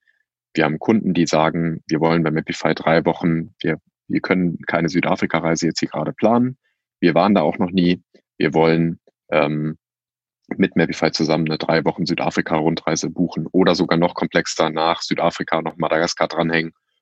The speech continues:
Und dann haben wir Technologien und Plattformen entwickelt, die das möglich machen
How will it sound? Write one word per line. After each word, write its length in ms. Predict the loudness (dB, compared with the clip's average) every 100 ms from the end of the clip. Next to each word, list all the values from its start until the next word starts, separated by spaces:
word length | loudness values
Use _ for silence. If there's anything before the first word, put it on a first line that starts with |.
| _
Und 160 | -2 2
dann 180 | 2 2
haben 220 | -2 2
wir 360 | 4 4 2
Technologien 880 | 0 -6 -4 -2 0 2 2 2 -2 _ _
und 160 | -10 -4
Plattformen 420 | -2 -2 -2 -2
entwickelt, 360 | -2 0 0 0
die 60 |
das 180 | -2 0
möglich 320 | -2 -2 -4
machen 320 | -6 -6 -10